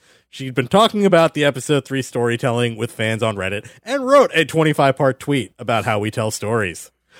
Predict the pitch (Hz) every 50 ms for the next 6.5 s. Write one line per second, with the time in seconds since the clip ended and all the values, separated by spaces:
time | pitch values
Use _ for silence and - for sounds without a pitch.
0 | - - _ - - 147 175 175 170 170 156 127 156 160 160 - 160 160 139 147
1 | 139 139 135 120 123 - - - 101 95 - 92 85 80 76 - _ _ _ _
2 | _ _ _ _ _ _ _ _ _ _ _ _ - 131 175 233 - - 285 247
3 | 262 - 175 180 196 - - 175 156 131 110 110 110 110 - - _ _ _ -
4 | 156 - 175 165 147 147 143 139 - - 147 135 - - 117 110 - - 117 113
5 | 113 113 113 113 113 - _ _ _ _ _ - 131 127 123 127 127 - - 127
6 | 113 107 - - 113 101 92 82 82 98